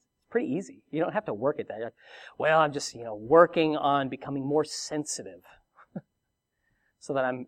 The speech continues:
easily offended." Well, that's just how we are naturally. Self-serving, self-seeking, self-assured, easily offended.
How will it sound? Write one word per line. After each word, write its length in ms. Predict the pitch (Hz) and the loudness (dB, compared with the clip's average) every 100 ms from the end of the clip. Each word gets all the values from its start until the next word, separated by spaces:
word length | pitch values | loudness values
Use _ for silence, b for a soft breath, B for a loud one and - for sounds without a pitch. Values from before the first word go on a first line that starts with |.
| - | -6
easily 600 | 151 170 156 151 143 139 | -2 0 0 0 0 -2
offended." 420 | 139 - 110 95 | -6 -10 -12 -10
Well, 180 | 139 170 | -2 0
that's 240 | 135 151 - | 0 -4 -4
just 200 | 175 - | -6 -2
how 140 | 170 | 0
we 120 | 185 | 2
are 120 | 190 | 2
naturally. 680 | 208 220 254 - 285 254 110 - _ _ _ _ _ _ _ | 0 -4 -8 -6 -4 -4 -6 -12 _ _ _ _ _ _ _
Self-serving, 800 | - 202 202 - 208 220 214 196 | -2 2 2 2 2 4 4 0
self-seeking, 920 | - 185 - - 196 - 190 190 180 _ | 4 4 4 -4 -4 -2 -2 -2 -8 _
self-assured, 960 | - 190 190 190 - 190 196 190 170 170 _ _ _ _ | 2 4 4 0 4 6 6 6 2 -6 _ _ _ _
easily 680 | 214 262 247 175 165 151 139 | -2 4 4 6 6 6 2
offended. 520 | 139 - 123 98 95 | -4 -6 -8 -8 -16